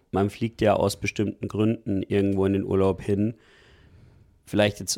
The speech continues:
um Urlaub zu machen, also um Strandurlaub zu machen, kann ja auch was sein, wo man sagt, man möchte jetzt mal nach, keine Ahnung,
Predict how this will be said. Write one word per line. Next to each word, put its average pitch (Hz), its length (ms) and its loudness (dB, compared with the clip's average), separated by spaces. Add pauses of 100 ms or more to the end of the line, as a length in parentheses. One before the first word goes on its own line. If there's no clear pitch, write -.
um 104 120 0
Urlaub 143 360 2
zu - 140 0
machen, 123 480 2
also 98 240 0
um 95 460 -4
Strandurlaub 120 600 0
zu 107 100 -4
machen, 110 520 -2 (560)
kann 107 160 0
ja 104 100 4
auch 127 200 2
was 123 180 0
sein, 113 320 4
wo 104 80 2
man 104 120 4
sagt, 101 340 -2
man 95 100 0
möchte 98 260 0
jetzt - 140 -6
mal 90 200 0
nach, 92 160 -6
keine 92 280 -4
Ahnung, 98 500 -4